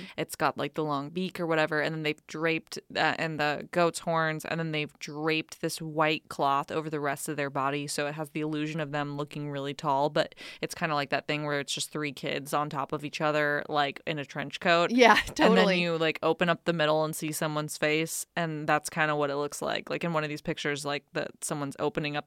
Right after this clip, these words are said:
Speaker 1: the sheet and you see their face underneath the, the Schnabelgeist's head.
Speaker 2: Exactly. So I think by looking at these costumes, you can kind of infer what the Schnabelgeist is supposed to look like. It's
Speaker 1: Right.
Speaker 2: kind of like a giant fucking bird with
Speaker 1: Yeah.
Speaker 2: a huge long beak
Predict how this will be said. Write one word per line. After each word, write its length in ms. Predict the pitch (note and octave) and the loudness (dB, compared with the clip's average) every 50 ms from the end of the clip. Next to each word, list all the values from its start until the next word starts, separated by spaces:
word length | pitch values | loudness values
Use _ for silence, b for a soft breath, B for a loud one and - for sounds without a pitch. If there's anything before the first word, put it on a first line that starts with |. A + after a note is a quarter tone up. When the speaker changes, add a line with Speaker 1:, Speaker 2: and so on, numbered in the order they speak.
| - | -6
Speaker 1:
the 80 | - C#3+ | -6 -4
sheet 340 | - - - D3 C#3+ C#3+ - | -4 -2 -2 -2 -4 -4 -4
and 160 | D3+ D3+ D3+ | -6 -6 -6
you 60 | D3 | -6
see 220 | C#3+ - - C#3+ C#3 | -6 -6 -6 -4 -4
their 160 | C#3+ C#3+ C#3+ | -4 -6 -6
face 360 | - - - D3+ D3 - - | -6 -6 -6 -4 -4 -6 -6
underneath 540 | - D3+ D3 - C#3+ C#3+ C#3+ C#3+ C#3+ D3 - _ | -6 -6 -8 -8 -10 -10 -8 -8 -8 -8 -10 _
the, 220 | - E3 - - - _ _ - | -10 -8 -8 -8 -8 _ _ -6
the 40 | |
Schnabelgeist's 840 | D#3 - - - D3+ C#3+ C#3+ - D#3 C#3+ C#3+ D3+ D#3 - - - - - | -4 -4 -4 -2 -2 -2 -2 -2 -4 -2 -2 -2 -2 -4 -8 -12 -12 -8
head. 280 | - D3 - - - - _ _ - | -4 -4 -4 -4 -6 -14 _ _ -4
Speaker 2:
Exactly. 580 | A3+ A#3+ A#3+ A3 G#3+ G3 G3 - - F3 F#3 G3 | -4 -2 -2 0 0 0 -2 -2 -6 -10 -8 -6
So 300 | - - B3+ B3+ B3+ B B B B B B | -2 0 2 2 0 B B B B B B
I 100 | B3+ C4+ | 0 0
think 240 | - E4 F#4+ G#4+ - - | 0 0 -2 -2 -6 -10
by 340 | - G3+ G3+ F#3+ - A3 A3+ | -12 -12 -8 -2 0 0 0
looking 420 | G#3+ G3+ G3+ G#3 G#3 C#4 C4+ C4 A#3+ | 0 0 -2 -2 0 0 0 2 2
at 160 | G#3+ G3+ - | 0 0 -2
these 200 | G#3+ G#3 G#3 - | -6 -6 -6 -8
costumes, 720 | - - - F3+ E3+ F3+ F#3 - - B3 B3 B3 A#3+ - | -10 -6 0 0 0 0 0 -2 -4 -4 -2 -2 -2 -4
you 80 | A3 G#3+ | -6 -6
can 160 | - G#3+ G#3+ | -4 -6 -6
kind 320 | - - - G3 G3 G#3 | -6 -2 0 0 2 2
of 200 | A3 A3 A3 G#3+ - b b b b b | 2 0 0 -2 -6 b b b b b
infer 560 | - G#3 G#3 G#3 - - - G3+ G3 G3 G3 | -2 -2 -2 -2 -4 -2 0 2 2 2 2
what 300 | F#3+ F3+ F#3 F#3 F#3 - | 2 2 0 0 0 -2
the 60 | F#3+ | -6
Schnabelgeist 800 | F#3 - - F#3+ F3 E3+ E3+ E3+ F3 F3+ F#3 F#3 F3+ F3+ F#3 F#3 - | -6 -6 -6 -4 -2 -2 0 0 -2 -2 0 0 2 2 0 0 -4
is 100 | F#3 - | -8 -8
supposed 520 | - F#3+ F3+ - - D#3 D3+ D#3 - - | -8 -10 -10 -8 -8 -8 -8 -8 -10 -8
to 80 | - E3 | -8 -8
look 260 | F#3 F3 F3 - - | -8 -8 -10 -8 -2
like. 220 | F#3+ G#3+ A#3 G#3 | 0 2 2 2
It's 40 | F#3+ | 4
Speaker 1:
Right. 280 | F#3 E3 D#3+ - - - | 6 6 4 4 2 -4
Speaker 2:
kind 280 | G3 B3 C4 C4 C#4+ D#4+ | -4 -2 0 0 0 0
of 80 | E4 D#4 | -2 0
like 240 | C#4+ C4+ C4+ - - - | 0 0 0 -2 -2 0
a 120 | G#3+ G3+ G3 | 2 2 2
giant 720 | F3 E3+ - - F#3+ F#3+ G3 G#3 G#3+ A#3+ B3+ B3+ - - | 0 -4 -4 -2 0 0 2 2 0 0 -2 -2 -4 -4
fucking 400 | - A#3+ A3+ A3+ B3 A#3 A3 G#3 | -4 -4 -4 -4 -4 -6 -6 -6
bird 460 | F#3+ D#3+ D#3 - D#3+ E3+ E3+ F3+ - | -6 -6 -6 -4 -6 -6 -6 -8 -8
with 160 | G3 F#3+ F#3 | -4 -2 0
Speaker 1:
Yeah. 120 | F3+ - - | 2 2 0
Speaker 2:
a 40 | - | 0
huge 340 | - A3 G3+ G#3+ G#3+ - | -2 -6 -4 -4 -4 -4
long 340 | B3+ A3+ A3 A3 A3 A3 G#3+ | -4 -2 0 0 0 -2 -4
beak 340 | F#3+ - F#3 F3 E3+ E3+ | -4 -4 -4 -4 -4 -6